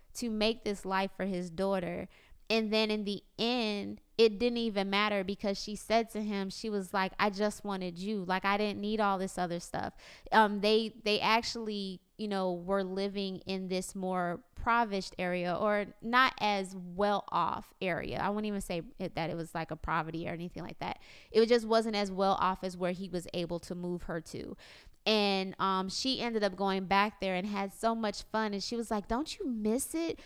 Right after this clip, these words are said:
Don't you miss when we were there and, you know, the community and all this other stuff?" She was just like, "I didn't even need all of this." And all this time, he felt that that's what she needed or that's what he needed to provide for her. And she was like,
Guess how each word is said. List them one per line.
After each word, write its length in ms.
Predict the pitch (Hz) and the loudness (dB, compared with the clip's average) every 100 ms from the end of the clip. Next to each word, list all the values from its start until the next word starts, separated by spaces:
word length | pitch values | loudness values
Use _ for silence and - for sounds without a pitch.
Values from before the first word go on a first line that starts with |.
| - | -6
Don't 220 | 226 240 | -2 0
you 80 | 320 | 0
miss 300 | 269 247 - | 2 2 2
when 120 | 277 | 0
we 100 | 262 | 0
were 140 | 247 226 | 0 -2
there 540 | 185 208 220 240 240 | 0 0 2 4 2
and, 160 | 220 196 | 2 -2
you 140 | 196 | -2
know, 280 | 214 196 190 - - | 2 4 2 -4 -6
the 100 | 208 | -4
community 680 | - 196 208 262 269 262 254 | -2 -4 0 0 2 2 0
and 100 | 233 | 2
all 160 | 226 220 | 4 4
this 180 | 220 | 0
other 180 | 233 226 | 0 -2
stuff?" 240 | 226 214 208 | -2 -4 -2
She 180 | 302 | 0
was 160 | 320 311 | 0 0
just 180 | 262 - | 0 2
like, 180 | 240 - - | 2 2 0
"I 80 | 415 | 2
didn't 200 | 453 359 | 4 4
even 300 | 214 196 190 | 2 -2 0
need 180 | 220 | 2
all 220 | 226 180 180 | 4 2 0
of 80 | |
this." 320 | - - - - - - - | -2 -4 -6 -12 -16 -8 2
And 320 | 254 254 240 - | 2 2 -2 2
all 200 | 254 277 | 4 4
this 200 | 269 277 | 2 -4
time, 320 | - 262 240 | -2 0 0
he 240 | 226 262 254 | 0 -2 -2
felt 480 | - 254 254 247 | -2 2 4 2
that 320 | 214 208 185 175 | 0 -2 -2 4
that's 300 | 220 233 226 | 4 4 -2
what 140 | - | -6
she 180 | - 202 | -6 -4
needed 420 | 196 220 202 190 | -4 -2 -2 0
or 220 | 190 185 | 0 0
that's 400 | 180 202 214 - | 0 2 2 0
what 120 | 208 | -4
he 160 | 202 202 | -4 -6
needed 380 | 196 208 202 - | -6 -4 -4 -4
to 120 | 202 | -4
provide 500 | 196 180 190 208 214 | -2 0 2 2 2
for 140 | - 202 | -2 -2
her. 340 | 185 175 180 - - - | 0 0 -2 -6 -14 -6
And 120 | 214 | -4
she 120 | 269 | -2
was 180 | 262 240 | -2 2
like, 460 | 233 226 220 214 | 4 4 4 0